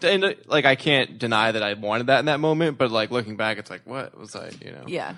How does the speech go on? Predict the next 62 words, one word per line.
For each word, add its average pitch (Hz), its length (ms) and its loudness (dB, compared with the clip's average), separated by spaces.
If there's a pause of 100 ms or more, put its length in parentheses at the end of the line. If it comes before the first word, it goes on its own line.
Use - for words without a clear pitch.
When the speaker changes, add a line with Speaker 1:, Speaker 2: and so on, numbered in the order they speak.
(220)
Speaker 1:
Like, 156 100 6
you 240 80 6
can 285 140 4
still 254 140 2
be 185 80 8
very, 160 180 10
like, 143 200 4
obviously 139 340 4
you - 20 0
can 123 60 -6
still 135 120 -8
be 131 60 -4
very 123 240 -2
happy 117 300 -4
in 113 40 -4
a 107 40 -6
relationship 113 440 -8
without 117 220 0
having 113 240 -6
it 104 100 -12
be, 110 160 -4
like, 107 220 -8
bubbly 117 320 -2
and 117 80 -4
everywhere 120 400 -2
<laughs> - 40 -6
and 170 140 -2
all 135 80 0
that 123 220 -2
kind 120 120 -12
of 123 80 -16
stuff. - 280 -12 (640)
So. - 340 -2
Speaker 2:
But 240 100 8
you 240 140 4
seem, 226 400 -2
basically 196 540 2
through 170 300 -6
that, 160 360 -2 (760)
I 180 220 -4
guess 170 220 -4
I'm 160 380 -10 (100)
trying 180 220 -4
to 165 40 -6
say 170 140 -2
that 156 100 -2
you 190 380 -2
seem 180 240 -4
passionate - 760 -8
about 113 220 -2
your 113 100 -10
relationships, - 720 -10
or 202 60 4
you 208 160 4
get 226 220 0
Speaker 1:
Yeah, 190 160 8
like, 156 100 8
if 156 100 6
I'm 170 80 10
Speaker 2:
really 143 140 6
Speaker 1:
in 156 80 6
a, 175 40 6